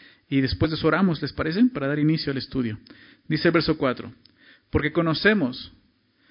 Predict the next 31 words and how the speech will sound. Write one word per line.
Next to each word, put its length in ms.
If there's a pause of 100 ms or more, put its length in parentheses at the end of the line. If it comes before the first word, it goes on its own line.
(180)
hermanos 420
amados 360
de 80
Dios, 480 (500)
vuestra 320
elección. 560 (880)
Pues 140
nuestro 220
evangelio 400
no 120
llegó 240
a 60
vosotros 560
en 140
palabras 480
solamente, 800 (500)
sino 200
también 220
en 120
poder, 360 (600)
en 120
el 80
Espíritu 480
Santo 420
y 80
en 140
plena 260
certidumbre. 840 (640)
Como 200
bien 220
sabéis, 500